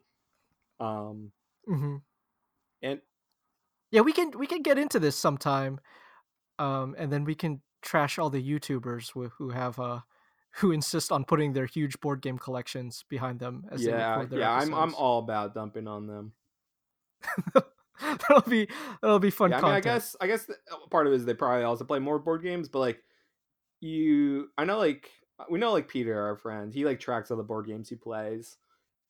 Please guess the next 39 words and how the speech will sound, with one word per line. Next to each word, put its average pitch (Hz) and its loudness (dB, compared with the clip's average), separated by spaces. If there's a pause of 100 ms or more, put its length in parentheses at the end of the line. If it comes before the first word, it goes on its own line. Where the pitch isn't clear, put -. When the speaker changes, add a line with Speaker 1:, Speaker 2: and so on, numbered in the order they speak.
(120)
Speaker 1:
And 131 0
he 196 -2
plays 262 0
a 147 2
lot. 110 2
And 104 -6
I'd 180 2
be 143 0
Speaker 2:
Mm-hmm. 147 -4
Speaker 1:
curious, 147 4
like, 113 -2
what 113 -2
percentage 107 -6
of 101 -8
his 101 -12
collection 107 -12
he 127 -14
plays, 139 -12 (240)
just, 120 -10
like, 113 -4
as, 120 0
like, 113 0
a 113 -2
baseline 110 -6
number. 107 -8
Speaker 2:
Yeah, 226 8
we 226 4
could 294 -2
even, 262 -4 (1080)
we 226 -2
could 277 -6
bring 233 0
him 185 0
in, 135 0
because 147 -4
I 160 4
think - -6
he 156 0
also 127 -4